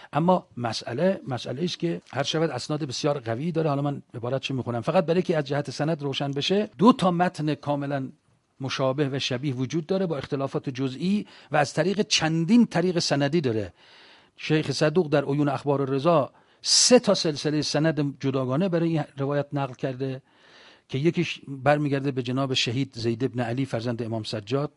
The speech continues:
و همینطور خود صاحب تحف العقول که نزدیک به زمان ائمه اطهار سلام الله علیه و کتب اصلی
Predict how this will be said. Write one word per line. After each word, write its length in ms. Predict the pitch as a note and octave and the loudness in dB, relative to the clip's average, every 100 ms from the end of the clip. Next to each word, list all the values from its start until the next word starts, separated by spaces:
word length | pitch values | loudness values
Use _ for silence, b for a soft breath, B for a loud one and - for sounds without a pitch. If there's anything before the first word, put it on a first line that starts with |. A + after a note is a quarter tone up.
| - _ b - | -20 _ b 0
و 240 | C3 B2 - _ - - | 4 4 2 _ -14 2
همینطور 600 | E3+ F#3 F3 F3+ F3+ - | 4 4 2 4 2 0
خود 440 | - E3+ F#3+ F#3 E3 | 0 4 6 6 4
صاحب 440 | - D3 D3 D3 | 2 2 2 0
تحف 300 | C#3 C#3 C3 | 0 -2 0
العقول 440 | C#3 C3+ C3+ F#3+ E3 _ _ _ - | -2 0 2 0 0 _ _ _ -6
که 260 | C#3+ C#3 C3 | -2 -2 0
نزدیک 460 | C3 B2 E3+ G#3 | -2 0 0 2
به 100 | F3 | 2
زمان 300 | D3+ D3 C#3 | 2 0 0
ائمه 360 | C3 C3 C3 B2 | -2 -4 -4 -4
اطهار 240 | A#2+ C3 | -6 -6
سلام 300 | A#2+ B2 B2 | -4 -4 -4
الله 100 | A#2+ | -4
علیه 200 | A#2+ A#2+ | -4 -4
و 100 | A#2+ A#2+ | -4 -6
کتب 500 | B2+ F3 F3 F3 E3+ b b b - | -6 -2 0 2 0 b b b 2
اصلی 800 | D3+ - - F#3 G#3 F#3+ E3+ | 2 2 0 4 6 6 4